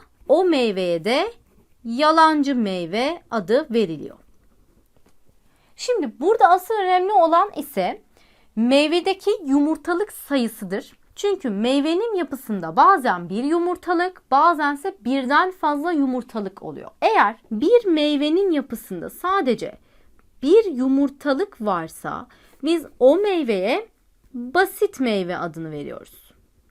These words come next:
Kimdir bu basit meyve? Mesela erik en güzel örneklerinden biridir. Eğer birden fazla yumurtalık varsa o zaman buna da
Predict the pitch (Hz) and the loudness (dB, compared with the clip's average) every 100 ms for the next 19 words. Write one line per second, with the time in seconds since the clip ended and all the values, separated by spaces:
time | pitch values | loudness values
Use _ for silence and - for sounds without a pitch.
0 | _ _ _ _ _ _ _ _ _ _ | _ _ _ _ _ _ _ _ _ _
1 | - 480 294 254 214 190 220 - - 202 | 0 2 4 2 -2 -2 -6 -6 -10 -6
2 | 175 170 180 233 339 _ _ _ _ - | -4 -4 -4 -6 -8 _ _ _ _ -20
3 | - 370 427 392 262 220 262 370 _ _ | -6 -4 -2 0 2 2 0 -4 _ _
4 | _ _ _ _ _ _ _ - 247 196 | _ _ _ _ _ _ _ 0 2 2
5 | - - _ - 294 285 226 220 202 190 | -2 -16 _ -6 0 0 0 -2 0 0
6 | 190 180 180 175 214 277 247 196 147 - | -2 -8 -6 -6 -2 -2 0 -4 -6 -2
7 | 285 320 - - _ _ _ _ _ _ | 0 0 -2 -8 _ _ _ _ _ _
8 | 175 165 226 277 277 320 339 427 427 _ | -18 -4 2 2 2 2 0 0 -12 _
9 | 302 294 294 269 381 320 247 202 - 196 | -2 0 0 0 2 2 0 -4 -6 -6
10 | 170 - 160 143 147 - - _ _ _ | -6 -10 -12 -12 -12 -20 -20 _ _ _
11 | _ _ _ _ _ _ _ _ _ _ | _ _ _ _ _ _ _ _ _ _
12 | _ _ _ _ _ _ _ _ _ _ | _ _ _ _ _ _ _ _ _ _
13 | _ _ _ - 277 359 427 285 226 233 | _ _ _ -2 0 2 0 2 0 -2
14 | 196 202 254 339 277 320 | -4 -2 0 2 2 2